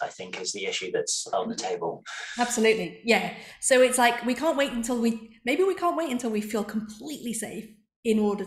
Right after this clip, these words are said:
Speaker 2: to, yeah, because actually sometimes it's the vulnerability and that sort of thing that actually builds trust. So, so it is a bit of a chicken and egg situation,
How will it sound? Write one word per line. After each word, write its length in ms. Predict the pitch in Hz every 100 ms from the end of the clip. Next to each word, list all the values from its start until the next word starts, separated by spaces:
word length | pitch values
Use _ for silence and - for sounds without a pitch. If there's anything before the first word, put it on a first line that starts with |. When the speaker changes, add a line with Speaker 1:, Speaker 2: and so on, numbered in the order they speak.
| -
Speaker 2:
to, 200 | - 185 180 - _ - _
yeah, 100 | 202
because 280 | 185 202 208
actually 260 | 214 214 196
sometimes 500 | 226 226 220 208 208
it's 160 | 196 202
the 80 |
vulnerability 720 | 185 196 190 190 190 185 -
and 80 | 180
that 120 | 185 190
sort 140 | 180
of 60 | -
thing 140 | 180
that 100 | 185
actually 300 | 208 196 190
builds 260 | 180 180 180
trust. 240 | - 185
So, 100 | 190 180 - - -
so 160 | - 214
it 100 | 226 240
is 180 | 302 320
a 40 | 359
bit 140 | 370
of 60 | 381
a 60 |
chicken 260 | 370 370 359
and 100 | 370
egg 120 | 370
situation, 640 | 370 370 339 359 359 392